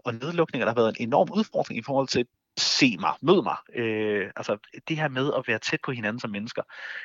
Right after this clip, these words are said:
Det digitale kan noget, og vi bruger det som sådan en social lappeløsning.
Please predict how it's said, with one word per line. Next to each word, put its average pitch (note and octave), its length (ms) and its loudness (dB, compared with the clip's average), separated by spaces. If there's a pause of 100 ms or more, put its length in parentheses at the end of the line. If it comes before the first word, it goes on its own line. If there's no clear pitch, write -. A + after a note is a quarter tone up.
(140)
Det C#3 140 2
digitale D#3 440 -2
kan D#3+ 200 0
noget, C#3 400 2
og B2 80 4
vi C3 80 -4
bruger C#3+ 240 -4
det F3+ 120 0
som C3 120 -8
sådan C#3 280 0
en A#2 80 -4
social C3 340 0
lappeløsning. A#2 720 0